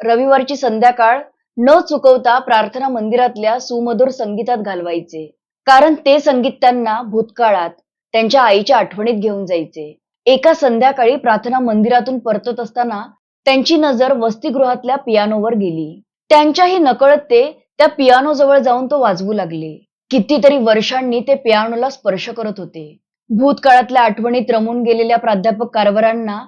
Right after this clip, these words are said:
स्थळ काळाचे भान राहिले नव्हते. शेवटी त्यांची बोटं थकल्यावर ते थांबले, तेव्हा दरवाजात बरेच विद्यार्थी दाटीवाटीने त्यांचे ते वादन ऐकत थांबले असल्याचे त्यांना दिसले.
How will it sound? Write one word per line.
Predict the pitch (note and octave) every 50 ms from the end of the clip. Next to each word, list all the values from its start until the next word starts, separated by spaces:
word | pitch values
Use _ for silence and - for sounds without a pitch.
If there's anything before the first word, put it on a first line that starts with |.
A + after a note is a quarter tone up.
| _ _ _ _ _
स्थळ | _ _ - B3 B3 C4 C4+
काळाचे | C4+ B3+ A3+ A3+ A#3 A3 A#3+ C4+
भान | B3 G#3 G3+ G3 G3+ A3 A3
राहिले | A3+ G#3+ G#3 G#3 G#3+ G#3+
नव्हते. | G#3 G3 E3+ D#3+ - E3+ D#3+ D3+ E3 G3 _ _ _ _ _ _ _
शेवटी | - - D#4+ D4+ D#4 C4 F#4 F#4
त्यांची | E4+ E4+ D#4 C#4+ F4 F4
बोटं | C4 A#3+ A#3+ A3+ A3 C#4 D4 D4
थकल्यावर | C#4+ C#4 C#4 C#4 C#4 C4+ C#4 C#4
ते | C#4 C#4+ C#4+ C#4+
थांबले, | C#4+ C#4 C4+ B3+ B3 A#3 B3+ D4 D4+ _ _ _ _ _ _ _ _ -
तेव्हा | C4+ C4 B3+ C4+ C#4+ D4
दरवाजात | B3 C4+ B3+ A#3+ B3+ C4 A3+ B3 A#3+ B3 B3+ - _
बरेच | A3 A3 A3 B3+ B3+ D4+ D#4+ - C4
विद्यार्थी | B3+ B3+ G#3+ G3+ B3+ B3+ C4 C4 C#4 C#4+
दाटीवाटीने | B3+ G#3+ G#3+ G#3 G3+ - - C#4 C4 C4+ C4 C4 C4+ A#3+ A3+ A#3+
त्यांचे | A#3 B3 A#3+ A3 G#3+ A3 B3+
ते | C4 C4+ C4+
वादन | B3+ A3 G#3+ G3+ G3+ F#3+ A#3 B3+ B3
ऐकत | B3 A#3 A3+ B3 B3 B3 B3
थांबले | A3+ G#3+ A3 A3+ A3
असल्याचे | A3+ A3+ A#3+ A#3+ A#3+ - A3 A3 C#4 C#4 - -
त्यांना | G#3 G3+ G#3 A3
दिसले. | G#3+ F#3+ F3 E3+ _ - E3 D3+ D#3 D#3+